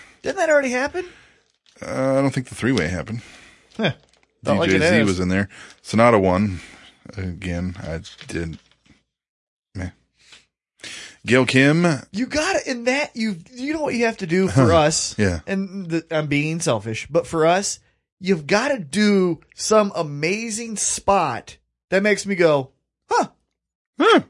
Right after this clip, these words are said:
Speaker 1: And then I'm interested.
Speaker 2: Yeah.
Speaker 1: 'Cause if you're just gonna have great chain wrestling,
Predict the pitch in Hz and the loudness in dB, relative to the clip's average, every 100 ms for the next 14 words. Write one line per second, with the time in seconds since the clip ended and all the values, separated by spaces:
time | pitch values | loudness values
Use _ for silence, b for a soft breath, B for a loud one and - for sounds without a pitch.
0 | - 190 165 226 262 190 147 127 127 - | -4 -4 0 2 2 2 0 -8 -12 -10
1 | 113 107 104 92 214 214 226 240 294 277 | -6 0 2 2 2 0 0 -2 -4 -2
2 | 240 202 135 165 214 - - 214 214 214 | -2 -2 -2 0 0 -2 -2 0 0 -2
3 | 185 185 - 156 | 2 2 2 -4